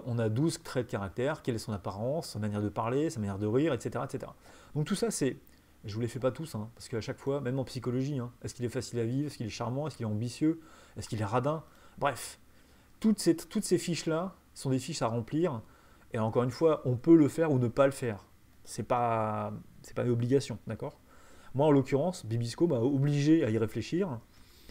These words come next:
et donc il y a certains traits de caractère que j'ai approfondis parce que je me suis dit, Ah mais oui, en fait, de savoir ça, c'est intéressant pour la suite. D'accord ? Pour son fil narratif à lui, c'est vachement intéressant.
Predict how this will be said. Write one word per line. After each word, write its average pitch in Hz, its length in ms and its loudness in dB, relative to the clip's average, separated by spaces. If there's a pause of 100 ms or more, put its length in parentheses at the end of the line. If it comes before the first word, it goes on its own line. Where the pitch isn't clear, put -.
(120)
et 123 60 0
donc 147 220 2
il - 20 -2
y - 20 4
a 110 40 4
certains 135 240 -4
traits 139 180 0
de - 60 -12
caractère 117 400 -2
que 131 80 -4
j'ai 117 220 2
approfondis 135 560 -2
parce 127 180 -4
que - 60 -14
je 123 80 -4
me 120 40 0
suis 123 160 -6
dit, - 140 -8
Ah 139 100 2
mais 127 120 2
oui, 180 160 2 (580)
en 127 100 -2
fait, 170 200 0
de 120 100 0
savoir 117 340 2
ça, 185 120 -2
c'est - 280 -6
intéressant 151 600 -2
pour 123 140 -4
la 113 80 -2
suite. - 320 -14 (600)
D'accord ? 120 400 -6 (100)
Pour 123 180 -4
son 127 120 -6
fil 139 160 -4
narratif 120 400 -2
à 110 60 0
lui, 139 120 -2
c'est 127 160 -6
vachement 127 260 -6
intéressant. 123 360 -10